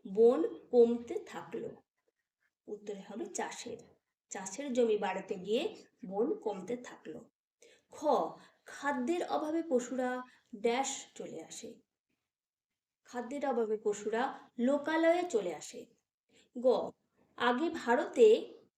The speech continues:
ড্যাশ বনের ওপর কড়া নজর রাখত। আগে ভারতে রাজারা বনের ওপর কড়া নজর রাখত। ন নম্বর প্রশ্ন,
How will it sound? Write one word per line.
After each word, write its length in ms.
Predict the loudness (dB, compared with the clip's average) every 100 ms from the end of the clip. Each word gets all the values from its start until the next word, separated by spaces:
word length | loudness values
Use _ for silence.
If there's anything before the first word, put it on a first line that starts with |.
| -6
ড্যাশ 440 | 0 2 2 -2 -10 _ _ _ _ 0
বনের 400 | 4 4 4 2
ওপর 420 | -2 -4 -4 -4 -10 -20 _ _ -6
কড়া 420 | -2 0 2 0
নজর 420 | -2 0 0 0 -6 _
রাখত। 540 | -12 -10 -12 -16 -14 -14 -16 _ _ _ _ _ _ _ _ -16
আগে 300 | -8 -4 -4
ভারতে 580 | -4 -6 -4 -6 -8 -14 -8
রাজারা 720 | 0 4 4 4 0 -6 -12 -20 _ -14
বনের 320 | -10 -8 -8 -6
ওপর 320 | -4 -4 -6 _
কড়া 320 | -10 -8 -8 -10
নজর 540 | -8 0 2 0 -12 _
রাখত। 460 | -12 -12 -14 -18 -20 -20 _ _ _ _ _ _ _ _ _ -8
ন 120 | -2
নম্বর 300 | 0 2 0
প্রশ্ন, 480 | -2 -4 -4 -4